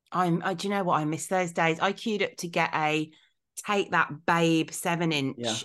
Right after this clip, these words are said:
Speaker 1: and it was, like, a photo frame
Speaker 2: Yeah.
Speaker 1: with my, you could swap who you wanted in the front, and I've still got that upstairs.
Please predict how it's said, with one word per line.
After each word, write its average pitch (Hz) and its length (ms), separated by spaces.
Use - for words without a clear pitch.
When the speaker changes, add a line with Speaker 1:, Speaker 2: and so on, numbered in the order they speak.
Speaker 1:
and 143 320
it - 140
was, 156 160
like, 151 200
a 151 40
photo 160 480
frame 165 360
Speaker 2:
Yeah. 170 220
Speaker 1:
with 160 160
my, 160 240
you 170 160
could 170 180
swap - 500
who 175 100
you 165 160
wanted 160 360
in 151 140
the 143 80
front, 160 380
and 147 100
I've 131 100
still - 300
got - 200
that 123 100
upstairs. 120 800